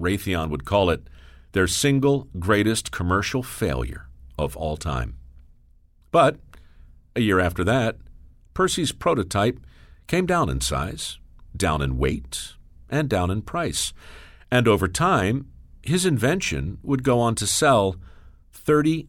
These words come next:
million units a year and generate well over one hundred billion dollars in sales, which is why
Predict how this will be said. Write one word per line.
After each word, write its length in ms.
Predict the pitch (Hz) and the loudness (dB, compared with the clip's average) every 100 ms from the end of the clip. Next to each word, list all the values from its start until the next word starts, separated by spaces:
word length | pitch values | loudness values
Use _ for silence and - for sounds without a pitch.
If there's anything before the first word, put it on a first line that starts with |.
| - | -10
million 540 | 95 98 135 143 143 123 | -2 2 4 4 2 2
units 640 | 110 101 80 - - - 92 | 0 0 -2 -4 -6 -6 -4
a 60 | |
year 500 | 82 113 120 64 - - - - - - | -2 0 0 -2 -10 -20 -20 -20 -10 0
and 180 | 107 90 | 0 2
generate 440 | 123 131 113 107 | 2 4 4 2
well 260 | 113 113 110 | 2 4 4
over 320 | 135 104 92 | 4 2 0
one 280 | 82 135 131 | 0 -2 -2
hundred 680 | 98 135 120 123 85 - | -2 -2 0 -2 -2 -4
billion 400 | 120 131 127 113 | 0 2 2 0
dollars 480 | 92 107 92 78 78 | -2 -2 -2 -4 -6
in 120 | 78 | -6
sales, 540 | - 120 113 90 69 - - - - - - - - | -4 -2 -2 -2 -4 -8 -12 -16 -18 -20 -20 -20 -2
which 260 | 143 135 | 0 2
is 200 | 131 - | 2 2
why 420 | 143 139 117 110 | 2 2 2 0